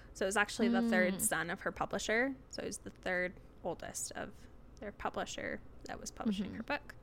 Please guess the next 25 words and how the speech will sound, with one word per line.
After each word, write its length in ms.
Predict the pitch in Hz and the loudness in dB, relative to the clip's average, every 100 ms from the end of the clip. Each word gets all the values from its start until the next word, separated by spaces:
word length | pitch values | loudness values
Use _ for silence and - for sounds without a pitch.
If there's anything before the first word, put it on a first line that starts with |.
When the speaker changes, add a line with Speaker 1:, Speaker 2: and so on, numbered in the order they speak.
| - - - - | -16 -16 -16 2
Speaker 1:
And 540 | 226 240 233 233 220 220 | 6 8 8 6 0 2
they 180 | 214 | 2
fell 400 | 233 269 302 349 359 | 6 6 6 4 2
in 100 | 339 | 6
love 500 | 233 214 226 277 - - | 8 8 6 4 -2 0
and 240 | 220 214 | 2 4
got 260 | 202 196 - - | 4 4 2 4
unofficially 880 | 247 254 247 240 - 214 208 190 - | 4 6 4 0 2 2 2 2 0
engaged. 680 | 196 185 - - - - - - - | -2 0 -2 -2 -6 -10 -14 -16 -2
They 100 | 214 | -2
couldn't 300 | - - 226 | 0 0 2
get 160 | - - | 0 0
her 120 | 220 | 0
father's 320 | 196 - 175 | -2 -4 -6
blessing. 360 | - - - 208 - - - - | -6 -6 -6 -10 -14 -10 -10 -2
Speaker 2:
Aw. 580 | 330 277 202 202 233 320 | 4 6 6 4 4 4
Speaker 1:
Yeah, 480 | 226 220 190 180 202 | 8 12 12 12 10
her 400 | - 240 233 226 | 8 8 10 8
dad 480 | 208 220 220 208 - | 8 12 12 10 4
completely 680 | - 214 - 214 226 220 | 0 0 4 6 8 6
rejected 560 | 247 233 202 190 208 190 | 6 6 6 4 0 -2
to 120 | - | 0
the 80 | 190 | 0
match 320 | 180 165 175 | 4 4 4
because, 400 | - 208 196 185 | 0 2 2 2